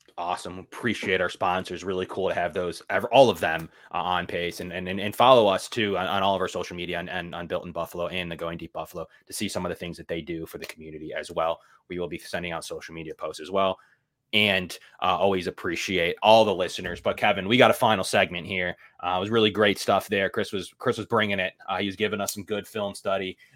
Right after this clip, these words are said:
Um, but it's time to kinda talk our final segments and, uh, kinda get into what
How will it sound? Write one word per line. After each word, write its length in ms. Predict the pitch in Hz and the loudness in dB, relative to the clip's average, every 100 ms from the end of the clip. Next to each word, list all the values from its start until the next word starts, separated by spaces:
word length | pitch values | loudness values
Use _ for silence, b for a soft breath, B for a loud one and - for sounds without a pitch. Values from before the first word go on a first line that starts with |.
| _ | _
Um, 380 | 104 101 95 92 | -2 0 0 0
but 100 | 107 | -4
it's 120 | 101 | -2
time 200 | 120 113 | -2 0
to 80 | 107 | 0
kinda 180 | 113 98 | -4 -2
talk 280 | 110 104 | 0 0
our 80 | 101 | 0
final 320 | - 101 101 | -2 -2 -2
segments 600 | 98 110 101 98 95 - - | -2 0 0 0 -4 -8 -8
and, 500 | 101 98 98 95 - B B B - | -4 -2 -4 -6 -12 B B B -4
uh, 320 | 90 90 87 | -2 -2 -4
kinda 240 | - 104 | -4 -4
get 140 | 95 104 | -4 -4
into 520 | 104 - 107 98 92 - | -4 -6 -8 -8 -10 -2
what 200 | 117 | 0